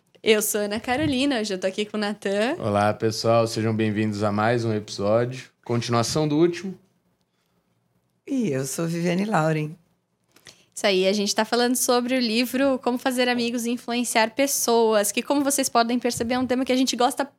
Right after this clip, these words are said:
Speaker 1: pra caramba, porque a gente ficou conversando, conversando, conversando, até perdeu a noção da hora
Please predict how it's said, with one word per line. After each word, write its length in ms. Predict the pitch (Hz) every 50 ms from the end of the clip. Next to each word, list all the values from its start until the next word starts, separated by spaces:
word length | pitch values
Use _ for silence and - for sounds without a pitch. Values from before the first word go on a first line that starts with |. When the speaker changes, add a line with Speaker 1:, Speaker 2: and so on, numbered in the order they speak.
| _ _
Speaker 1:
pra 180 | 349 330 392
caramba, 680 | 403 - - 392 370 349 330 302 302 320 311 294 262 247
porque 220 | 233 - 262 - 262
a 40 | 247
gente 200 | 262 262 262 -
ficou 200 | - - 311 -
conversando, 540 | - 302 285 277 277 - - 302 285 285
conversando, 480 | - 302 262 247 277 277 - 262 262 277
conversando, 560 | - 277 254 247 254 262 - 254 247 262 277
até 140 | 269 - 254
perdeu 320 | - - 269 262 247 240
a 20 | 254
noção 320 | 285 269 262 - 233 240
da 180 | 247 240 247 226
hora 260 | 202 208 220 220